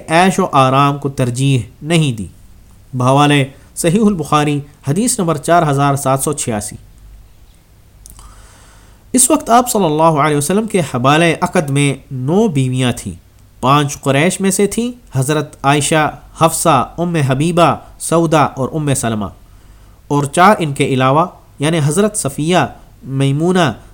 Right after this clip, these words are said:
زینب اور جویریہ تھیں رضی اللہ عنہن۔ بعض لوگ مرد کی طرف سے اختیار علیحدگی کو طلاق قرار دیتے ہیں، لیکن یہ بات صحیح نہیں۔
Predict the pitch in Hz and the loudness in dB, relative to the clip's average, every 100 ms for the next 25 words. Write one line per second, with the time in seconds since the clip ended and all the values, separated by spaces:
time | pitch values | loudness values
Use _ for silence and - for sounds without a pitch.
0 | - 117 117 147 156 143 131 - - 139 | -12 -8 -2 0 2 -2 -6 -16 -8 -4
1 | 123 123 135 131 131 131 123 - 92 - | -2 0 2 4 2 0 -2 -8 -12 -18
2 | - _ 127 165 151 131 120 135 151 135 | -20 _ -4 -2 0 -2 -2 0 0 2
3 | 127 123 127 139 139 135 - - - - | 0 0 0 2 2 0 -4 -20 -20 -20
4 | - - - - - - - - - - | -20 -20 -20 -20 -20 -20 -20 -20 -20 -20
5 | - - - - - - - - 160 262 | -20 -20 -20 -20 -20 -20 -20 -2 6 6
6 | 254 277 302 180 220 247 - 214 208 214 | 6 0 -2 2 2 2 -4 -2 0 0
7 | - 185 - - 165 185 185 - 139 139 | 0 -2 -2 0 2 2 0 -4 0 0
8 | 147 151 185 180 - 135 127 143 143 - | 0 -2 -2 -2 -2 -2 2 2 0 -2
9 | 131 135 135 131 131 143 143 147 160 156 | 0 2 0 -2 -2 -2 -2 -4 -4 -4
10 | 165 226 220 233 165 156 165 - 123 135 | -2 -4 0 0 2 2 2 0 -4 -2
11 | 120 98 | -4 -6